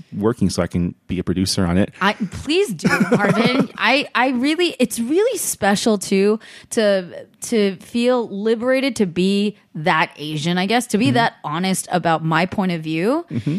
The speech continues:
Speaker 2: is really, really, really, for better or worse, whatever happens with this, like, that was in and of itself, it broke a dam. 'Cause
Speaker 1: Yeah.
Speaker 2: I just, like, that, that whole feeling like a fraud thing is so real.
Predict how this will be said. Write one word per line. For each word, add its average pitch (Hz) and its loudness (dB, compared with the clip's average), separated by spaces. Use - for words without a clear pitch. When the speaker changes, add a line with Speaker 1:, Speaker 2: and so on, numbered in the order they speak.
Speaker 2:
is 190 0
really, 247 2
really, 226 -2
really, 214 -2
for 233 -2
better 240 0
or 277 4
worse, 196 0
whatever 277 0
happens 165 0
with 151 -4
this, 135 -4
like, 160 -8
that 214 4
was 233 2
in 233 4
and 233 4
of 208 2
itself, 180 0
it 180 -4
broke 175 2
a 170 2
dam. 147 -6
'Cause - 2
Speaker 1:
Yeah. 196 2
Speaker 2:
I 226 2
just, 254 -2
like, 202 -2
that, 233 0
that 214 0
whole 226 2
feeling 196 0
like 190 -4
a 190 -4
fraud 170 -2
thing 214 -2
is 180 -8
so 185 0
real. 170 -6